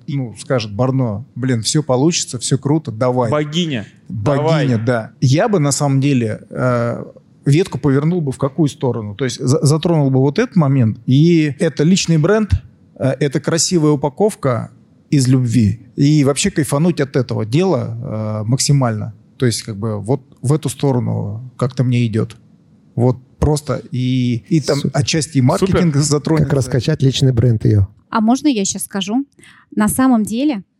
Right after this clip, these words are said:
Speaker 4: Шерзот вообще не обращал внимания на этот бизнес. Вот все это время.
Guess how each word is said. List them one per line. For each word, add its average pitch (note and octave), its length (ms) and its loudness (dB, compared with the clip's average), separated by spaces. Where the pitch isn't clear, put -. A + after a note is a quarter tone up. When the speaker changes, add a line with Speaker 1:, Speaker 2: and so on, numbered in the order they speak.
Speaker 4:
Шерзот A#3 560 0
вообще A3 400 0
не C4 120 4
обращал A3+ 340 -2
внимания A3+ 460 2
на G#3+ 120 0
этот G3 220 -8
бизнес. F3+ 440 -10
Вот G3+ 200 0
все C4 240 2
это B3+ 240 -2
время. F#3+ 420 -2